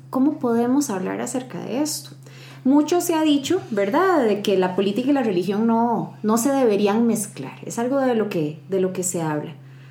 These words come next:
¿Cómo han observado ustedes a la gente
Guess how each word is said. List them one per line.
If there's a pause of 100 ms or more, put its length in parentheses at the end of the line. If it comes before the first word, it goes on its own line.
(1080)
¿Cómo
han
observado
ustedes
a
la
gente